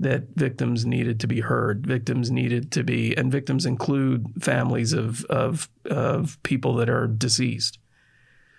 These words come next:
Um, they need to be heard. They need to be advised of outcomes. They need to be, uh, to have voice, um, sentencing issues, for instance.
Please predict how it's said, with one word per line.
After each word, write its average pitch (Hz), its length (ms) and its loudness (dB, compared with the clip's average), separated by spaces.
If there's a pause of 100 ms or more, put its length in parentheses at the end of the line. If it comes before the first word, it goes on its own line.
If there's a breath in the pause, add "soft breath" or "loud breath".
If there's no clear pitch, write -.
(340 soft breath)
Um, 123 600 0 (600)
they 147 120 4
need 151 200 6
to 143 60 2
be 139 120 4
heard. 127 460 2 (200)
They 147 100 4
need 143 180 4
to 147 40 2
be 135 160 2
advised 131 460 4
of 120 80 0
outcomes. 117 640 0
They 131 120 2
need 135 280 2
to 131 100 0
be, 127 420 0 (400 loud breath)
uh, 120 220 2
to 135 140 0
have 123 140 2
voice, 139 600 4 (240)
um, 120 760 2
sentencing 127 580 2
issues, 123 460 0
for 117 180 -2
instance. - 560 -4